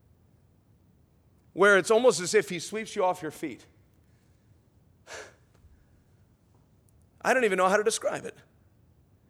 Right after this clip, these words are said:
It's like describing how God calls you to preach.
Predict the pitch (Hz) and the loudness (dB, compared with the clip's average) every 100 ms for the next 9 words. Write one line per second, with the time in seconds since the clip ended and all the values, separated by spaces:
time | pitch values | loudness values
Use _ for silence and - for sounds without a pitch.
0 | _ _ _ _ _ - 175 180 143 156 | _ _ _ _ _ -12 -2 0 0 -6
1 | - 202 147 127 107 - _ _ _ _ | -4 -2 -2 -4 -10 -20 _ _ _ _
2 | _ _ _ 165 143 151 123 156 117 113 | _ _ _ -6 -2 -2 -2 -6 -6 -10
3 | - 156 92 | -8 -10 -10